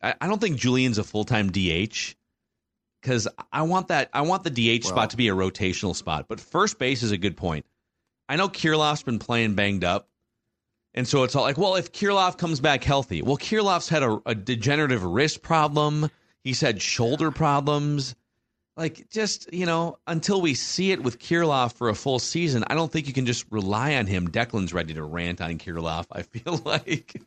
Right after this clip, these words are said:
Speaker 2: Are, well, here, here's a question, too. Is Kirilloff back for sure? And my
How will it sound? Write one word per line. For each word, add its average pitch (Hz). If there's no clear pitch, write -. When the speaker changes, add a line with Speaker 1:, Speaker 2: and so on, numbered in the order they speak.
Speaker 2:
Are, 113
well, 123
here, 127
here's 139
a 101
question, -
too. 101
Is 95
Kirilloff 113
back 101
for -
sure? 90
And 101
my 98